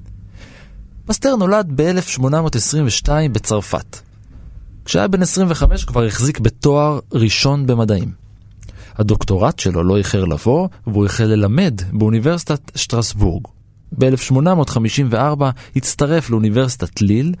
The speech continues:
שם החל לבדוק למה לעזאזל האלכוהול מתקלקל.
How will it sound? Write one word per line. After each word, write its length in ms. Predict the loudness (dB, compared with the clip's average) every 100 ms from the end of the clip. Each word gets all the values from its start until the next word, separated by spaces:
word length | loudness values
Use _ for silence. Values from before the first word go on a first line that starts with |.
| -12 -20 -16
שם 220 | -4 0 0
החל 200 | 0 2
לבדוק 500 | 2 4 2 2 0
למה 320 | 0 2 0
לעזאזל 680 | 0 -2 -4 -2 0 -2 -4 -8
האלכוהול 680 | -2 0 2 2 2 2 0
מתקלקל. 580 | 0 0 -2 -2 -4